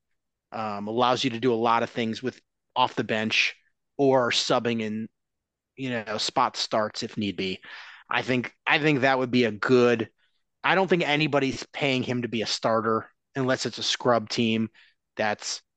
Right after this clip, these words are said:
you know, that doesn't, uh, wanna pay anybody. But I think for the Cubs and the opportunity to play for a team that could be a contender, I think that could be a marriage.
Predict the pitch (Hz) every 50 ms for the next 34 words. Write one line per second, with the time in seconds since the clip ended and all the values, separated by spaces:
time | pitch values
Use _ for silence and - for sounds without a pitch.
0 | _ _ _ _ _ _ _ _ _ _ - 127 117 110 104 101 98 95 - _
1 | _ _ _ _ _ _ _ _ _ _ - - 120 110 - 131 117 101 120 117
2 | - _ - - 127 120 110 107 104 101 104 104 110 117 117 - - - 135 120
3 | 123 123 120 117 123 120 123 120 - _ _ - - - _ _ _ _ _ _
4 | _ _ _ _ _ _ _ 123 117 113 110 - _ _ _ _ _ _ _ _
5 | _ _ _ _ _ _ - - - - 151 139 - 143 123 - - - - 139
6 | 127 120 110 110 - - - - 123 123 117 123 120 127 - - 117 - - 147
7 | 139 131 123 117 117 107 110 104 - - 135 123 120 113 - - - 120 113 110
8 | 110 - - - 127 120 117 117 113 110 104 98 - _ _ _ _ _ _ _
9 | _ _ _ - 131 117 127 123 113 110 - - 110 98 - 117 117 113 101 98
10 | 92 90 - _ - - _ _ _ _ _ _ _ _ _ _ _ _ _ _
11 | - 196 202 226 214 240 226 165 180 170 - - 175 156 165 143 127 127 131 135
12 | 113 101 95 92 - - - -